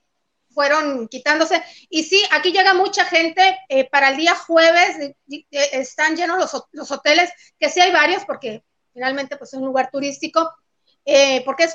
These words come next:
puente, y sí viene mucha gente de lugares cercanos, gente de Los Mochis, de Culiacán.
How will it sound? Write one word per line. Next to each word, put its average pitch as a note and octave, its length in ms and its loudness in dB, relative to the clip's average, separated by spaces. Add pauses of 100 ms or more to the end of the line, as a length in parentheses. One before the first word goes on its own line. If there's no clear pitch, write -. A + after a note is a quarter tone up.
puente, E4+ 520 2
y D#4+ 100 -4
sí F#4 100 2
viene F4 260 2
mucha E4+ 280 0
gente D#4+ 280 0
de D4+ 120 4
lugares C4 340 0
cercanos, D4 500 -2
gente C#4 240 -6
de C4+ 80 2
Los A#3 160 -6
Mochis, D4+ 480 -2
de A#3+ 100 -20
Culiacán. C#4 580 0